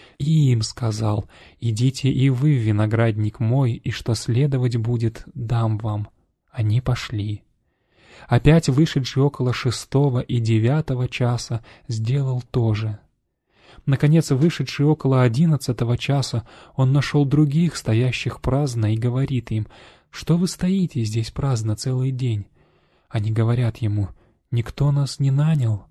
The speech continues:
Он говорит им: 'Идите и вы в виноградник мой, и что следовать будет, получите.' Когда же наступил вечер, говорит господин виноградника управителю своему:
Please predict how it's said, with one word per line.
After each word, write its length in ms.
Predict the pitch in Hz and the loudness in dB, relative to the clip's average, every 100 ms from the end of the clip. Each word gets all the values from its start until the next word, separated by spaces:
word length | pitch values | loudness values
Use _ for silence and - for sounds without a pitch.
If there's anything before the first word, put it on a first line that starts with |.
| _ _ _ _ - | _ _ _ _ -4
Он 160 | 113 | 0
говорит 460 | 110 113 127 147 - | 2 2 4 2 2
им: 260 | 110 123 - | 0 -2 -4
'Идите 560 | 123 120 120 165 - 151 | -4 -2 0 0 -2 -6
и 180 | 139 | -4
вы 280 | 127 147 156 | -2 2 2
в 20 | |
виноградник 800 | 127 117 113 117 120 113 113 - | 2 0 0 0 -2 0 -2 -2
мой, 320 | 117 123 113 - - - - | -2 -2 -4 -8 -20 -12 -4
и 100 | 123 | -4
что 220 | - 131 | -2 -4
следовать 600 | - 127 143 135 127 120 | 0 0 2 2 0 0
будет, 440 | 113 120 117 113 | -2 -4 -6 -8
получите.' 840 | - 127 127 120 110 - - - 113 - _ _ _ _ _ _ _ _ _ _ _ _ _ _ | -6 -4 -2 -4 -6 -10 -14 -12 -12 -14 _ _ _ _ _ _ _ _ _ _ _ _ _ _
Когда 320 | - 120 127 | -4 0 2
же 100 | 131 | 4
наступил 520 | 131 127 - 127 147 131 | 4 2 2 2 4 4
вечер, 520 | 117 160 170 131 117 | 4 4 4 0 0
говорит 380 | 120 131 147 123 | 2 2 2 2
господин 480 | 117 - 123 120 | -2 -2 0 0
виноградника 760 | 117 117 120 131 120 120 123 123 | 2 2 2 2 2 0 -2 0
управителю 720 | 127 - 131 127 113 107 104 | 0 2 2 0 -2 -4 -4
своему: 600 | - 117 110 110 107 | -4 -2 0 2 0